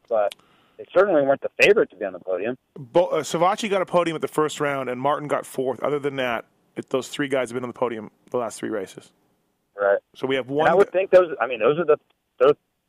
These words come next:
Speaker 1: three best guys. They're just
Speaker 2: Mm-hmm.
Speaker 1: better. So I don't see that turning around anytime soon.
Speaker 2: Seriously, though, can we talk about Davalos?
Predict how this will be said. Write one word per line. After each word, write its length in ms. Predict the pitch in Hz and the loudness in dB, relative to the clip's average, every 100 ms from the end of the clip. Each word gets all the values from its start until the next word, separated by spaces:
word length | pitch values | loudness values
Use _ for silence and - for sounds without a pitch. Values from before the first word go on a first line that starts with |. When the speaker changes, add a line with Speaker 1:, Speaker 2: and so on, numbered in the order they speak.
| _ _ - | _ _ -12
Speaker 1:
three 180 | 117 | -2
best 220 | 127 139 - | 6 6 6
guys. 280 | 143 165 107 | 2 2 0
They're 120 | 117 135 | 0 0
just 100 | 139 | -2
Speaker 2:
Mm-hmm. 80 | 127 | 0
Speaker 1:
better. 300 | 139 135 - _ 107 | 2 2 -2 _ 4
So 240 | 104 101 _ _ _ _ _ _ - | 6 4 _ _ _ _ _ _ 2
I 80 | 127 | 6
don't 180 | 151 - - | 6 4 -4
see 100 | 143 | 2
that 140 | 127 - | 2 2
turning 180 | 143 135 | -4 -4
around 340 | 90 123 170 123 | -4 -2 -2 -4
anytime 320 | 98 98 95 - | -8 -8 -8 -10
soon. 180 | 92 110 _ _ _ _ _ _ _ _ _ _ _ _ _ _ _ _ _ _ _ _ _ _ _ _ _ _ - | -14 -14 _ _ _ _ _ _ _ _ _ _ _ _ _ _ _ _ _ _ _ _ _ _ _ _ _ _ -4
Speaker 2:
Seriously, 380 | 226 208 - | 0 0 0
though, 120 | 143 127 | -2 -2
can 100 | 156 | -2
we 60 | |
talk 140 | 175 165 | -2 0
about 120 | 156 | 0
Davalos? 480 | 151 156 160 160 | 0 -2 -4 -6